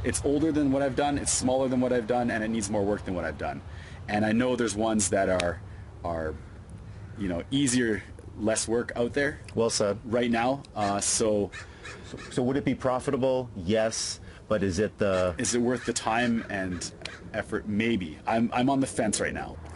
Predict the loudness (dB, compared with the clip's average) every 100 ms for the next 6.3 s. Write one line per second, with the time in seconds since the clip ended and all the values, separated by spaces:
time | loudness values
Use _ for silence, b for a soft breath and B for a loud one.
0 | -12 -14 -14 -14 -14 -14 -12 -12 -12 -14
1 | -14 -14 -14 -14 -12 B B B B 0
2 | 0 0 -8 -4 0 0 0 2 2 4
3 | 0 -4 0 2 2 2 2 2 2 2
4 | 2 4 2 2 2 0 0 2 2 2
5 | 0 2 0 2 2 2 2 2 2 2
6 | 2 0